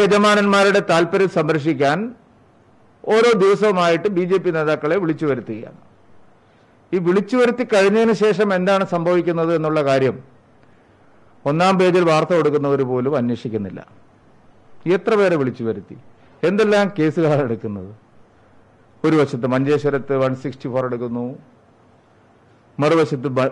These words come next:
ബത്തേരിയിൽ വൺ സിക്സ്റ്റി ഫോർ എടുക്കുന്നു. വളരെ ആസൂത്രിതമായിട്ടുള്ള ഒരു നീക്കം സി പി എമ്മിന്റെ നേതൃത്വം പോലീസിനെ ഉപയോഗിച്ചുകൊണ്ട് നടത്തുകയാണ്.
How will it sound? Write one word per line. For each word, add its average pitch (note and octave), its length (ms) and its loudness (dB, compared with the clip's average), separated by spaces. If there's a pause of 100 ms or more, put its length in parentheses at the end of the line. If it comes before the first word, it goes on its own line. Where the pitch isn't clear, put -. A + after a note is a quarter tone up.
ബത്തേരിയിൽ F3+ 540 2
വൺ D3 80 0 (100)
സിക്സ്റ്റി C#3 300 -12
ഫോർ C3+ 180 -2
എടുക്കുന്നു. A2+ 340 -8 (1800)
വളരെ A#3 320 4
ആസൂത്രിതമായിട്ടുള്ള A3+ 960 2
ഒരു G#3+ 100 4 (100)
നീക്കം F3+ 340 0 (1700)
സി G#3 180 0
പി A3+ 160 -4
എമ്മിന്റെ F#3+ 360 2 (920)
നേതൃത്വം F#3+ 560 2
പോലീസിനെ G#3 460 2
ഉപയോഗിച്ചുകൊണ്ട് A3 520 2
നടത്തുകയാണ്. G#3+ 560 -2